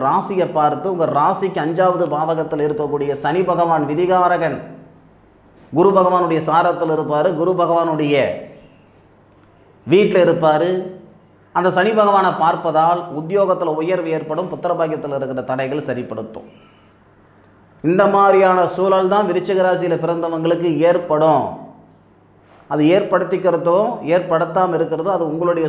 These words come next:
சொந்த சௌகரியம். ஜோதிடம்ன்றது பழக்கப்பட்ட பாதையில பயணிக்கிறது இல்ல. பழக்கப்படாத பாதையில பயணிக்கிறோம்னா மேடு பள்ளம் எங்க இருக்குன்னு தெரிய வைக்கிறது தான் ஜோதிடம். அது என்ன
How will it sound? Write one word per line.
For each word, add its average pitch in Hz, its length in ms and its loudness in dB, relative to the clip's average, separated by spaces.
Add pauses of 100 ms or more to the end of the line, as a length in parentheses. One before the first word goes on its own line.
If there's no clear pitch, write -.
சொந்த 147 300 -6
சௌகரியம். 120 420 -8 (1800)
ஜோதிடம்ன்றது 175 800 4 (1200)
பழக்கப்பட்ட 190 560 2 (140)
பாதையில 180 280 2 (120)
பயணிக்கிறது 175 580 0
இல்ல. 165 120 2 (300)
பழக்கப்படாத 190 800 2 (200)
பாதையில 175 500 0
பயணிக்கிறோம்னா 156 800 -2 (1120)
மேடு 202 400 4
பள்ளம் 196 340 2
எங்க 185 180 -4
இருக்குன்னு 185 360 -4
தெரிய 185 280 2
வைக்கிறது 175 420 -2
தான் 175 180 0
ஜோதிடம். 151 460 0 (560)
அது 160 140 2
என்ன 202 120 2